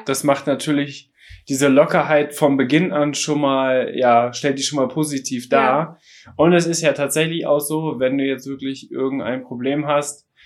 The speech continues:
Speaker 1: und ich bin vielleicht dein Ansprechpartner, bin aber gerade nicht vor Ort oder bin gerade in der Podcastaufnahme und so weiter,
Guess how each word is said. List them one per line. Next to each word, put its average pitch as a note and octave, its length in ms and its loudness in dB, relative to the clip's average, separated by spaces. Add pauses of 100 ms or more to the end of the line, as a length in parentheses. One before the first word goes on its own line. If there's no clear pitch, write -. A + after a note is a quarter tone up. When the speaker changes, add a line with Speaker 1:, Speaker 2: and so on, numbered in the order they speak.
(180)
Speaker 1:
und B2 300 -2
ich D#3 140 0
bin E3 100 4
vielleicht D3 300 2
dein C3 180 0
Ansprechpartner, E3 920 -2
bin C#3+ 180 0
aber C3+ 240 2
gerade B2+ 320 2
nicht B2+ 300 -6
vor A2+ 140 -4
Ort D3+ 420 4
oder B2+ 180 -2
bin B2 160 -4
gerade A#2 300 0
in A2+ 100 -2
der B2 120 -4
Podcastaufnahme C3+ 1000 -6
und A#2+ 200 -8
so B2 140 -10
weiter, C3 500 -2